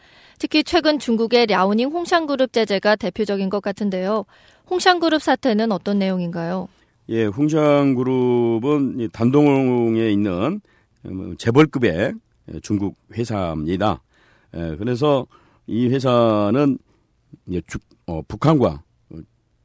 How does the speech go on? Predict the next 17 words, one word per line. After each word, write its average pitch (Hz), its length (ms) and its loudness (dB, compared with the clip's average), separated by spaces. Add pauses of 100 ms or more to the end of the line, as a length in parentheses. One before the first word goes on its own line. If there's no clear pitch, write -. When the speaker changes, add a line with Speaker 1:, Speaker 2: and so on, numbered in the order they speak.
Speaker 2:
중점적으로 110 640 0
거래를 107 400 0
하면서 101 320 -2
돈을 98 340 -2
번 80 600 -4
회사입니다. 87 1040 -4 (540)
어, 98 320 -6
이 156 400 0
회사 151 220 0
사장이 123 1120 2
이제 117 380 2
마샤오 98 720 2
홍이라고 113 520 2
하는 85 140 -2
사람인데 82 640 -4 (460)
이 90 80 -6
사람은, 127 600 4